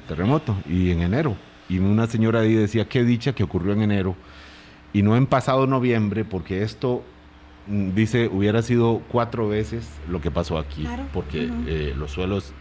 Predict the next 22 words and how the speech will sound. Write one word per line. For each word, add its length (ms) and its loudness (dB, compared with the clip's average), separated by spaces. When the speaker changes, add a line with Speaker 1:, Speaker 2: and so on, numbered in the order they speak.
Speaker 1:
en 120 -6
ese 180 -6
momento 440 -2
del 380 -4
terremoto 580 0
no 180 2
estaban, 640 -2
eh, 220 -8
saturados 540 -6
de 80 -2
agua 200 -2
como 200 -6
si 160 -6
lo 100 -2
hubiera, 300 -2
como 260 -8
si, 120 -10
eh, 520 -8
habían 300 -8
estado 560 -6
semanas 420 -2
atrás. 400 0